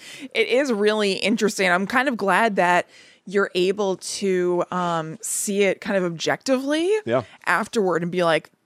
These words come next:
Speaker 1: "What was a terrifying experience is pretty wild and might be interesting for other people to hear."
Speaker 2: And your preface of the fact that yours feel lackluster to you,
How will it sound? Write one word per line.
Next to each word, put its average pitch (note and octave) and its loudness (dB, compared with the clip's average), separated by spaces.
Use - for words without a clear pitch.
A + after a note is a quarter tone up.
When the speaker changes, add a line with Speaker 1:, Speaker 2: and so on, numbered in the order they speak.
Speaker 1:
"What G3+ 0
was C#4 2
a C4 0
terrifying D#4 0
experience C4 -4
is F3 2
pretty C#5+ 0
wild G#3 2
and G#3 2
might G#3+ 0
be A3 -4
interesting F3 -4
for F#3+ -2
other F3 2
people F3 -2
to - -6
hear." C3 -4
Speaker 2:
And D3 2
your D#3 4
preface A3 0
of B2+ 0
the B2+ 0
fact D3+ 0
that B2 0
yours C3 2
feel B2 2
lackluster A2 0
to G3 -8
you, G#3+ -4